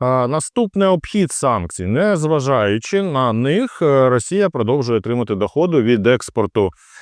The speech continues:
енергоносіїв, зокрема, а, через торгівлю з такими країнами, як Китай, Індія та й та сама Туреччина.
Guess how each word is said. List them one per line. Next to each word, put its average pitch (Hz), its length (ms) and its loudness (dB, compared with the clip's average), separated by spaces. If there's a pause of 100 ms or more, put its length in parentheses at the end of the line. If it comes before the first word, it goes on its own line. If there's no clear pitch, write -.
(120)
енергоносіїв, 139 840 2
зокрема, 147 680 2
а, 117 400 2
через 107 340 -2
торгівлю 110 520 0
з - 80 -6
такими 98 320 -4
країнами, 98 400 0
як 85 140 -2
Китай, 156 420 2
Індія 117 380 2
та 135 160 0
й 131 100 2
та 101 120 -4
сама 104 320 -2
Туреччина. 76 600 -4